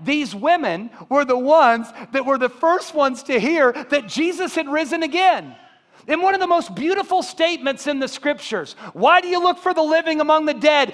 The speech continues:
He's not here, he's risen." It's being proclaimed in churches around the globe today. That statement is being proclaimed. Many of you put it on Facebook this morning. "He's alive. He's, why do you look for the,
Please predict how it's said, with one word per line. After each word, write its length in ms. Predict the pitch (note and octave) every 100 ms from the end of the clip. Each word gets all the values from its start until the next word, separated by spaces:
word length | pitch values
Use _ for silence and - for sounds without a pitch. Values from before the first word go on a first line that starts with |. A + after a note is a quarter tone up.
| A#3+
He's 300 | - F4 E4+
not 240 | E4 F4 C#4+
here, 360 | G3+ F4 D#4+ A#3+ C4+
he's 280 | D#4 E4 A3
risen." 400 | E4 F4 D4+ A#3+ G#3+
It's 220 | D4 F#4 -
being 340 | F#4+ F#4+ D4
proclaimed 800 | - B3 A#3+ - C4+ C#4+ D4 A#3+
in 180 | A3 A3+
churches 560 | - A#3+ B3+ - C4
around 400 | G#3+ F#3 A3 A3
the 60 | G3
globe 520 | C#3 D3 F3+ F#3 C#3+
today. 500 | - D#3+ B2+ G#2 F2+ _ _ _ _ - - D3+
That 240 | D#4 D#4+
statement 760 | - - - C#4+ D4+ - A3+ A3
is 180 | A3
being 340 | F3+ B3+ A#3+ G#3+
proclaimed. 840 | - G#3+ G3+ - B3+ C4 A#3 F#3 A#3+ A#3+
Many 240 | E4+ F#4+
of 80 | D4
you 100 | A3+
put 200 | - C#4+
it 60 | E4+
on 180 | E4+
Facebook 640 | E4+ F4+ G#4+ - C#4 A3+ -
this 240 | A3+ -
morning. 420 | G#3 G3 E3 A2 - _ _ _ _
"He's 220 | F4 F4
alive. 800 | F#4 F4 E4+ F4+ F#4 F4 B3 F#3 - C#4+
He's, 240 | D#4 E4+ C#4 C4+ C4
why 340 | C#4+ F4 F#4+
do 60 | G4
you 140 | F#4
look 220 | F4+ F#4+
for 160 | - F#4
the, 320 | E4 C#4 A#3+